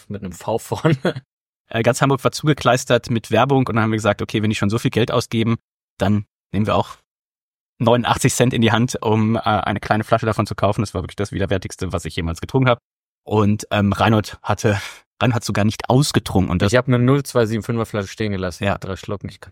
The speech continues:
Speaker 2: Das, äh,
Speaker 1: Und wenn ich irgendwas nicht austrinke, dann muss man sagen, puiuiui.
Speaker 2: Ja, das will was heißen. Ähm, ja, großer, großer Fan. Also, ähm,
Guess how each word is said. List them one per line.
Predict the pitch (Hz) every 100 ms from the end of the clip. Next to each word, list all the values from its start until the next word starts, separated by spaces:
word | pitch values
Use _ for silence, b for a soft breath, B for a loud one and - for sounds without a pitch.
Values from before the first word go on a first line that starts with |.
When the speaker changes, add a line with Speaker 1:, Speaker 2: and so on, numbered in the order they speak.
| _
Speaker 2:
Das, | - - -
äh, | - 87 82
Speaker 1:
Und | 101
wenn | 117
ich | 131
irgendwas | 156 143
nicht | 135
austrinke, | 131 131 131 120 117
dann |
muss | 113 -
man | 127
sagen, | 110 120 107
puiuiui. | 160 147 120 117 -
Speaker 2:
Ja, | 80 - _ -
das | 85 -
will | 82 78 - _ _ -
was | 85 90 - _ _ _
heißen. | - 98 - - _ _ _ _
Ähm, | 165 180 190 190 _ _ _ _ _ -
ja, | 110
großer, | 107 -
großer | 160 165
Fan. | - 220 113
Also, | - 113 120 120
ähm, | 120 123 - 117 120 120 120 120